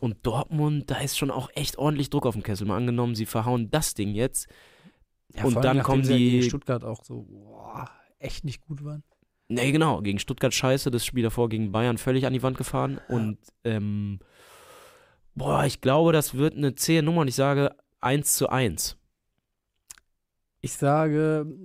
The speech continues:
Speaker 2: das war ja häufig bei Dortmund so, dass sie dann doch auch, wenn's wirklich anfing, ordentlich zu brodeln, dann doch wieder die Kurve kriegen. Und ich glaub, dass das auch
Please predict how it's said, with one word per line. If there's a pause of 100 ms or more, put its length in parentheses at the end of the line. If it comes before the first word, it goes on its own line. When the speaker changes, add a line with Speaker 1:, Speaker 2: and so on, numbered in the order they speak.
(120)
Speaker 2:
das
war
ja
häufig
bei
Dortmund
so,
dass
sie
dann
doch
auch, (320)
wenn's
wirklich
anfing,
ordentlich
zu
brodeln,
dann
doch
wieder
die
Kurve
kriegen.
Und
ich
glaub,
dass
das
auch